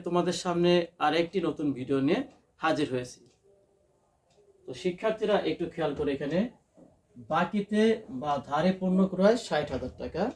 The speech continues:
আমি তোমাদেরকে এর আগের একটি ভিডিওতে আমরা যাতে সহজেই ডেবিট ক্রেডিট নির্ণয় করতে পারি, এর জন্য একটি সূত্র বলেছিলাম। সেখানে বলা ছিল, কোনো কিছু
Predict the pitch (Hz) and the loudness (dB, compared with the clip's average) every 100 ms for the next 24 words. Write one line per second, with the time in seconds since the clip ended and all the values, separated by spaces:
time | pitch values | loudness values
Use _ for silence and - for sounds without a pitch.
0 | _ _ _ _ _ _ _ - 165 175 | _ _ _ _ _ _ _ -10 -2 -2
1 | 175 185 180 190 - 190 - 170 - 151 | 0 0 2 0 2 2 2 0 -2 -2
2 | 151 160 180 - 170 175 120 123 160 160 | -2 0 -2 -4 -6 -6 -6 -4 -2 -2
3 | 147 135 208 - _ _ _ _ - 135 | 0 -2 -2 -6 _ _ _ _ -10 -4
4 | 143 151 156 165 - 156 160 165 180 180 | -2 -2 -2 -2 -2 0 2 2 2 2
5 | 180 - 139 160 170 - 170 165 - 151 | 0 -6 -6 -2 -2 -2 -4 -4 -4 -8
6 | 147 147 139 135 143 143 170 170 151 127 | -4 -2 -4 -8 -6 -2 -2 -2 -6 -4
7 | 151 156 165 147 143 - 160 175 143 135 | -4 -4 -4 -6 -8 -12 -10 -6 -4 -4
8 | 127 143 190 262 - _ _ _ _ _ | -4 -2 -2 -4 -12 _ _ _ _ _
9 | _ - 160 165 165 147 156 156 175 165 | _ -10 -6 -2 0 0 0 0 0 4
10 | 160 160 - _ _ _ _ _ 156 180 | 6 4 -4 _ _ _ _ _ 0 2
11 | 190 196 | 4 2